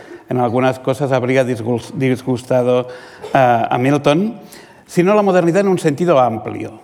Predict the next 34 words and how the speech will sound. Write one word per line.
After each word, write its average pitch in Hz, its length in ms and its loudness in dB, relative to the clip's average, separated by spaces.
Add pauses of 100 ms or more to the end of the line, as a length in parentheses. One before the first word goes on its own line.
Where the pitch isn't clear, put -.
(440)
¿eh? 175 140 -2 (380)
Es 139 140 -2
centrada, 180 840 2
eh, 143 260 0
realmente 160 400 0
en 170 80 0
un 165 200 2
tema 151 260 0
específico, 127 720 -10
que 160 100 -2
es 165 160 -4
la 156 140 2
defensa 160 400 -2
de 139 100 2
la 123 80 -2
libertad, 113 520 -6 (520)
¿eh? - 60 -14 (500)
La 131 100 -2
defensa 151 520 -2 (320)
de 143 100 2
la 131 100 4
libertad, 110 460 -8 (560)
con 123 160 -6
unos 131 340 -2
límites, 135 440 -2
unos 131 180 -4
contrapesos 143 800 -4 (400)
que 127 260 0
ya, 151 480 4
eh, 127 400 -2
iremos 131 260 0
señalando 123 460 -2
estos 117 340 -8
días. 117 440 -12